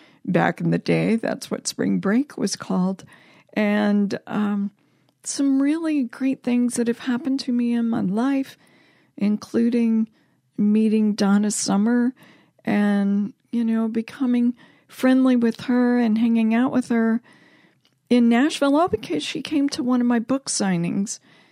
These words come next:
And, uh, those stories are all a part of Confessions, along with some little pieces of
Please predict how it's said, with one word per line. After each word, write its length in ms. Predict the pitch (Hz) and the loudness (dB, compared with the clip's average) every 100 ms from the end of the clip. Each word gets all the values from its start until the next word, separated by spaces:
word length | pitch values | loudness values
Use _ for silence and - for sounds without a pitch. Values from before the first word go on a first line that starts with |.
| _ _ _ | _ _ _
And, 520 | 208 208 202 196 196 - - | -2 0 2 2 0 -4 -6
uh, 240 | 131 110 - | -6 -4 0
those 260 | 240 233 | 2 2
stories 480 | - - 220 208 208 | 0 -2 0 0 0
are 140 | 208 208 | 0 0
all 220 | 202 196 | 0 -2
a 40 | |
part 380 | 196 - 196 - | -4 -2 -2 -2
of 180 | - 185 | -6 -4
Confessions, 640 | 196 185 190 190 - 208 | -4 -2 0 -2 -2 -4
along 400 | 302 320 330 359 | -2 -2 -2 0
with 240 | 330 247 - _ - _ | 0 -2 -4 _ -20 _
some 280 | - 240 233 | -4 0 0
little 240 | 226 214 | 2 0
pieces 600 | 214 233 208 - 214 247 | -2 -4 -4 -2 -4 -2
of 360 | 190 175 - | -2 -2 -6